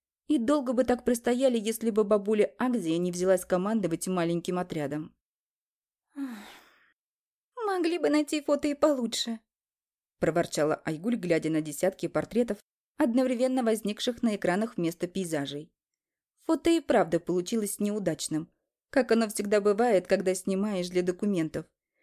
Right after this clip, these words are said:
И выглядела на нем Айгуль особенно курносой и лопоухой. Мой портрет,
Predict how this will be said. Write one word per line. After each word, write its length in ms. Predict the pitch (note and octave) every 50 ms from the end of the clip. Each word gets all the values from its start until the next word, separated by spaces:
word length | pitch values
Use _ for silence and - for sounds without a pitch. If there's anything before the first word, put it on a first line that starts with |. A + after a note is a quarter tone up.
| _ _ _ _ _ _
И 100 | - F4
выглядела 540 | C#4+ E4+ E4 C#4 C#4 D4+ A#3+ D4 D4 D4 D4
на 80 | C#4+
нем 220 | C#4 C#4 D4 C4+ C4
Айгуль 400 | - C4 C4+ A3+ B3 C#4 A#3 - _
особенно 580 | - A#3 A3+ - - G3 G#3 A3 A3 B3 A3+ G3+
курносой 560 | G#3 - F3 E3+ F3 F#3+ A3 A#3 - - A3+
и 200 | - - - A#3+
лопоухой. 680 | A#3 G3+ - - G3+ F#3 D3+ C#3+ D#3+ - - D3+ D3 - - _ _ _ _ _ _ _ _ _ _ _
Мой 300 | - B3+ A#3+ C4 D4+ F4+
портрет, 500 | F4 F4 E4+ E4 - - D#4 D#4+ D#4 -